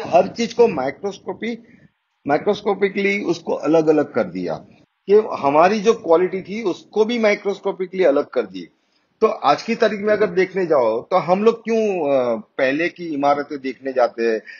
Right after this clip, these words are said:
या फिर कोई archaeological site देखना? क्योंकि वो चीज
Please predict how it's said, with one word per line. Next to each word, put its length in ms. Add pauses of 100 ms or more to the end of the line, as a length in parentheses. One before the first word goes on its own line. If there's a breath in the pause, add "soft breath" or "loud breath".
(160 loud breath)
या 100
फिर 300
कोई 200
archaeological 640
site 240
देखना? 260
क्योंकि 380
वो 480
चीज 440